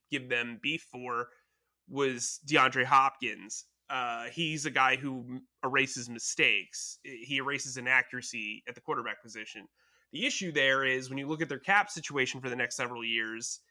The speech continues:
probably not the best. And I think a lot of people are, are hating on the Darius Slay trade.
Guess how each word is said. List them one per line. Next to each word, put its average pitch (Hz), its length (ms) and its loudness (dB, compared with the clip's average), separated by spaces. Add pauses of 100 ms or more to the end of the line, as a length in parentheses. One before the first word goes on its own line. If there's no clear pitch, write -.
(520)
probably 220 260 6
not 185 120 6
the 170 80 6
best. 131 460 4
And 175 80 6
I 202 80 12
think 240 260 2
a 202 60 -2
lot 185 180 2
of 175 80 -6
people 185 260 -4
are, 139 80 -6 (160)
are 123 260 4
hating 160 280 -2
on 143 80 -2
the 127 80 -6
Darius 135 420 0
Slay 160 200 -2
trade. 139 360 0